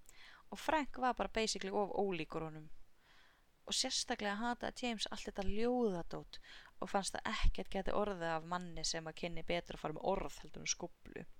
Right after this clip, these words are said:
Það er bara suma típur svoleiðis. En Lou og James höfðu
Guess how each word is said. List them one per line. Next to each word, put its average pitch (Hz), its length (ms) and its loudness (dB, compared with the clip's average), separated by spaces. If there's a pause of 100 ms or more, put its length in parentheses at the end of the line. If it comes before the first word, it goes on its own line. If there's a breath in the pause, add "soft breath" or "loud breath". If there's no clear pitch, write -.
(400)
Það - 320 -12
er - 140 -8
bara 233 160 0
suma 196 180 -4
típur - 300 -10
svoleiðis. - 340 -10 (1500 loud breath)
En 214 220 0
Lou 254 160 2
og - 100 -6
James - 320 0
höfðu 175 140 2